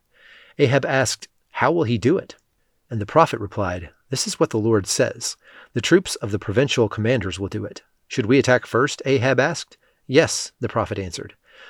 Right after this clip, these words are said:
So Ahab mustered the troops of the two hundred and thirty-two provincial commanders. Then he called out the rest of the army of Israel, some seven thousand men. About noontime,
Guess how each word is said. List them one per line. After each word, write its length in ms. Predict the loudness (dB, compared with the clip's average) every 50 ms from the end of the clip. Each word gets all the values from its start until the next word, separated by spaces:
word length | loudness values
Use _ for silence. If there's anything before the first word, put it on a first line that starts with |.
| -20 -20 -20 -10
So 180 | -2 2 2 4
Ahab 500 | 6 6 6 6 6 4 4 2 2 0 -2 -4
mustered 420 | 0 0 0 0 2 2 2 2
the 80 | 2 -4
troops 380 | 0 4 2 2 2 0 -10 -8
of 160 | -8 -6 -6
the 80 | -6
two 160 | -4 -2 -2 0
hundred 220 | 0 2 2 0
and 100 | 0 0
thirty-two 520 | 0 0 0 -2 -2 -2 -2 -2 -2 -2 -4
provincial 420 | -4 -4 -2 -2 -2 -4 -4 -6
commanders. 640 | -6 -2 -2 0 0 -2 -4 -6 -10 -10 -12 -12 -14 -16 -20 -20 -20 -20 -12 -6
Then 120 | -2 -2
he 60 | -2
called 280 | 0 2 2 2 4 4
out 200 | 2 0 0 -2
the 100 | -2 0
rest 320 | 2 2 0 0 -4 -10 -10
of 80 | -6 -2
the 120 | 0 2
army 240 | 2 2 2 0 0
of 100 | 2 2
Israel, 360 | 2 2 2 0 -2 -2 -4
some 200 | -2 -2 -2 -2
seven 320 | 0 0 0 0 0 0 0
thousand 380 | 2 2 2 2 0 0 0
men. 220 | -2 -2 -4 -6 _ _ _ -20 -20 -20 -20 -20 -20 -10 -2
About 240 | 2 4 4 4
noontime, 580 | 4 2 2 2 0 0 0 0 0 0 0 -2